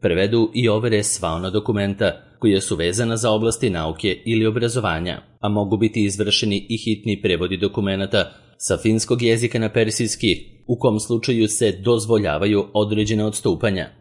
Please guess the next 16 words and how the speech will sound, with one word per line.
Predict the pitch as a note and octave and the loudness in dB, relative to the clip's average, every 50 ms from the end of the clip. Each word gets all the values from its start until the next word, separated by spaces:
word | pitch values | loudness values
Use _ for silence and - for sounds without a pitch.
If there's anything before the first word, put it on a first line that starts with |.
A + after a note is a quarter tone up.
| _ | _
a | - G#3 - - | -2 -2 -2 0
primarno | - B2+ B2 B2 B2 A#2+ A#2+ A#2 G#2 | 0 0 2 2 0 0 0 -2 -2
vezano | A2+ A#2+ A2+ G#2 A#2+ G#2 G#2 G#2 | 0 0 0 0 -2 -2 -2 -2
za | G2 G#2 | -2 -2
postupak | - - D#2+ D#2+ - - - G#2+ - A#2 G#2+ - | -2 -2 -2 -4 -2 -2 -4 -2 -2 -2 -2 0
dostavljanja | G#2+ G2+ G2+ G2 - - - G#2+ G2+ G#2+ G#2+ G#2 F#2+ F2 - - - - - | 0 2 2 0 0 -2 -4 -4 -2 -2 -2 -2 -2 -4 -6 -12 -20 -12 -6
materijala | G#2+ G#2+ A2 A2 - C3 B2+ G#2+ E2 D2+ D#2+ F2 F#2 | -4 -4 -4 -2 -2 0 0 2 0 0 0 0 0
na | F#2 E2+ F2 | 0 -2 -2
obradu. | E2+ E2 F#2 F#2+ F2 E2+ - - - _ - | -2 -2 -2 -2 -2 -4 -6 -8 -16 _ -16
Stvar | - - - F#2 F2+ | -8 -2 0 2 2
je | F#2 | 2
u | F2+ | 2
tome | - G#2+ F#2 F#2+ F#2+ F#2 E2+ - - - - - | 2 0 0 0 0 -2 -4 -8 -14 -14 -8 -4
da | G#2 G#2+ | 0 0
je | G2 F#2 F2+ E2+ | 2 2 2 2
tada | - A#2 B2 C3+ B2+ | 0 0 2 2 0